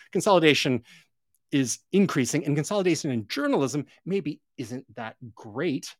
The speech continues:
either, because then you have a lesser diversity of viewpoints on any,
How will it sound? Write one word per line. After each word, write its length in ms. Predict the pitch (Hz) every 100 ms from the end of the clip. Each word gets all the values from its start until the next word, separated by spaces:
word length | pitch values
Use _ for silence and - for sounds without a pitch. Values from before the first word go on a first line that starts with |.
| -
either, 320 | 175 196 117
because 380 | 113 - 135 110
then 140 | 127
you 100 | 131
have 280 | 113 117 107 - _ _ _ _ - -
a 80 |
lesser 640 | 117 113 143 - 139 120 110 -
diversity 720 | 120 101 120 120 107 90 87 - _
of 140 | 101
viewpoints 640 | 87 110 127 - 87 80 - _ -
on 200 | 104 -
any, 320 | 117 110 104